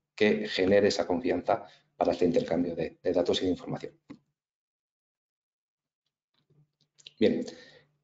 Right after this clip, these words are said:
luego al final os daré, eh, mi, mi correo y me podéis preguntar, eh, cualquier cosa que quede un poco en, en el aire, ¿vale? Eh, no me voy a repetir más veces, no me voy a repetir más, perdón. Em,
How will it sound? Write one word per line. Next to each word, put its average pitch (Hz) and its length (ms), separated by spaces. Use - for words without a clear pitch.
luego 113 280
al 110 160
final 110 320
os 104 100
daré, 98 840
eh, 82 600
mi, 85 240
mi 90 140
correo 85 340
y 107 40
me 90 80
podéis 85 280
preguntar, 80 800
eh, 78 200
cualquier 78 340
cosa 82 260
que 76 140
quede 76 200
un 78 80
poco 80 340
en, 78 220
en 85 160
el - 100
aire, - 400
¿vale? - 300
Eh, 95 540
no 101 240
me 110 120
voy - 20
a 104 40
repetir 104 240
más 92 140
veces, 127 520
no 113 80
me 107 40
voy 101 80
a 95 80
repetir 90 220
más, 117 220
perdón. 120 580
Em, 90 1000